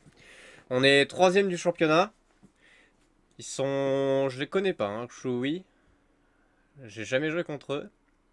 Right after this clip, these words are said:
Déjà, on va voir. J'ai fait, euh,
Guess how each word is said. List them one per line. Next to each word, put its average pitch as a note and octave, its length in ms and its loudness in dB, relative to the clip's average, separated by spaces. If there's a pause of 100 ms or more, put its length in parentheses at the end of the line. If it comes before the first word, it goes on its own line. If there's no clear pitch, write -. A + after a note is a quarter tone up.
(160)
Déjà, G#2+ 240 -12
on G#2+ 160 -6
va F#2+ 120 -8
voir. G#2+ 420 -6 (1400)
J'ai G#2+ 300 -8
fait, B2+ 500 0
euh, G#2 840 -2